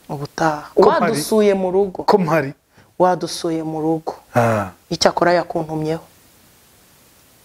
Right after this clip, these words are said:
Speaker 2: Je, je, je Rweme?
Speaker 1: Yes.
Speaker 2: <laughs>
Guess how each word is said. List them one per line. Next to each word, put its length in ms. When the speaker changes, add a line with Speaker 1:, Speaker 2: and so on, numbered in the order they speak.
Speaker 2:
Je, 280
je, 280
je 200
Rweme? 420
Speaker 1:
Yes. 400
Speaker 2:
<laughs> 40